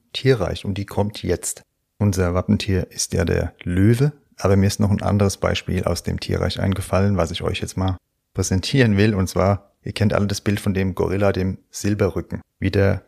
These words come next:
auf einer Anhöhe sitzt, in sich ruhend, seinen Bambus kaut. Und übrigens, die ganz großen Brummer von den Kollegen,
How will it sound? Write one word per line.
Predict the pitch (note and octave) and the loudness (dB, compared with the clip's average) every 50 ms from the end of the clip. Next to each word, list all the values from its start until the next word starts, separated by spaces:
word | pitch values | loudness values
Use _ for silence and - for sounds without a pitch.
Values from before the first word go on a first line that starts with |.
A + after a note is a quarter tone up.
| _ _ _ _ _ | _ _ _ _ _
auf | - G#2+ - - | -8 -8 -6 -4
einer | - F2 E2+ E2+ F2+ | -2 -2 -2 0 2
Anhöhe | G2+ A#2+ A#2+ A#2+ A#2 A#2 A2 | 2 4 4 4 4 2 2
sitzt, | A2 A2+ A2 - - - - - | 0 -2 -2 -4 -10 -12 -14 -6
in | - A2 G#2+ - | -2 0 0 0
sich | - - - | -2 -6 -4
ruhend, | - G2 A2 A2+ A#2 A#2+ A#2 - - - _ _ _ _ _ _ _ | -2 0 2 2 4 2 2 0 -6 -14 _ _ _ _ _ _ _
seinen | - - F2+ E2+ E2+ D#2 C#2+ | -6 -4 -2 -2 -2 -4 -2
Bambus | - - F2+ G#2+ A#2 C3 - - | -2 -2 -2 0 -2 -4 -6 -2
kaut. | - B2 B2 C3 B2+ - | 0 2 2 2 0 -2
Und | - F#2 D#2+ | -4 -2 -2
übrigens, | A#2 A#2 - A2 G#2+ A#2 A2+ - - - _ _ _ | -2 -2 -2 0 2 2 0 0 -6 -12 _ _ _
die | - F#2+ F#2+ G2 G2 | -6 -4 -2 -2 -2
ganz | G2 - G2+ A2 - | 0 0 0 0 0
großen | - - B2 B2+ B2 A#2+ G#2+ F#2+ F#2 | 0 0 0 2 4 2 2 0 0
Brummer | - - G#2+ A2 A2+ G#2+ | -2 0 2 2 2 2
von | - - F#2 E2 | 0 -2 -2 -2
den | F2+ F#2 | -2 -2
Kollegen, | F#2+ - E2+ E2+ F2+ F#2 F#2+ A2 A2+ A2 - | -2 -2 -2 0 0 0 0 0 0 -2 -4